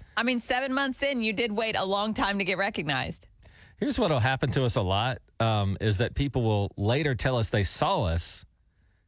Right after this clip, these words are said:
Speaker 2: but never said anything to us.
Speaker 1: Yeah, that happens for sure.
Speaker 2: You can always say something to us.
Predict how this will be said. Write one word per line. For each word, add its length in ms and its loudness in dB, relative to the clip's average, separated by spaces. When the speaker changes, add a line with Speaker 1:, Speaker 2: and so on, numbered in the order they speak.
Speaker 2:
but 140 2
never 200 2
said 280 2
anything 360 0
to 160 0
us. 280 -4
Speaker 1:
Yeah, 160 0
that 140 0
happens 360 -4
for 140 -6
sure. 320 -4
Speaker 2:
You 80 0
can 140 2
always 340 2
say 140 0
something 360 0
to 140 0
us. 320 -6